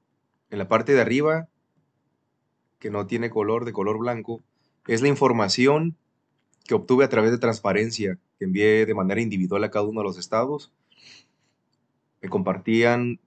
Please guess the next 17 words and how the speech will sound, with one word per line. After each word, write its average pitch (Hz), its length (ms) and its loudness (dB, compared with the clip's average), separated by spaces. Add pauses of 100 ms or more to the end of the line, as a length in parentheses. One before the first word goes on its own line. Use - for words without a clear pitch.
(260)
pues, 87 140 -12
los, 90 240 -10
la 101 80 -10
información 92 420 -6
de 123 80 -6
los 120 120 -6
participantes 120 1000 -4
y 120 220 -4
lo 110 140 -2
iba 101 100 0
vaciando, 95 440 -4
¿no? 98 160 -8
a 92 60 -6
una, 90 400 -6 (200)
a 90 100 -6
una 95 240 -4
tabla. 90 420 0